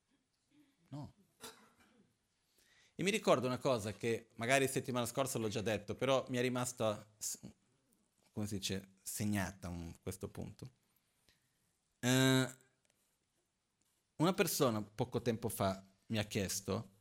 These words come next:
"Guarda, ah, me-, aiutami a darmi una risposta. Io sempre che mi incontro con i miei amici, un signore, un medico, già con una sua certa età, dice,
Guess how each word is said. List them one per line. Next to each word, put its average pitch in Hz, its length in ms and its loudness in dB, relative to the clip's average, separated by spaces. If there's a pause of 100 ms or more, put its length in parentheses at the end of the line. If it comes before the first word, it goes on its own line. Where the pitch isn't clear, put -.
(300)
"Guarda, 131 560 -2
ah, 135 240 -6
me-, 135 200 -10
aiutami 165 460 -6
a 131 60 -4
darmi 131 260 -2
una 123 120 -4
risposta. 107 840 -6 (460)
Io 165 340 -2
sempre 165 400 -6
che 147 100 -4
mi 143 80 -4
incontro 131 480 -6
con 123 160 -6
i 127 60 -4
miei 127 180 0
amici, 131 320 -2
un 107 80 -6
signore, 104 380 -4
un 95 120 -6
medico, 95 520 -4
già 101 200 -8
con 92 180 -12
una 90 120 -10
sua - 220 -14 (360)
certa - 300 -12
età, 98 320 -10 (580)
dice, 123 400 -4